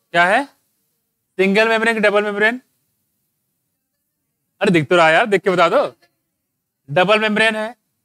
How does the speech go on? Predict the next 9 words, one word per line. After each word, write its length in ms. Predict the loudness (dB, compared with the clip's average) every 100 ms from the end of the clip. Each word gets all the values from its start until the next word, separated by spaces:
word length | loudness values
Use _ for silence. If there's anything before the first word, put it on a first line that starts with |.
| -2
कौन 180 | 0 0
सी 140 | -2 0
ज्यादा 320 | 2 2 0
परमिएबल, 420 | 0 -2 0 0
बाहर 260 | 2 0 2
वाली 180 | 0 -2
कि 80 | -6
अंदर 240 | -2 2
वाली? 260 | 2 -2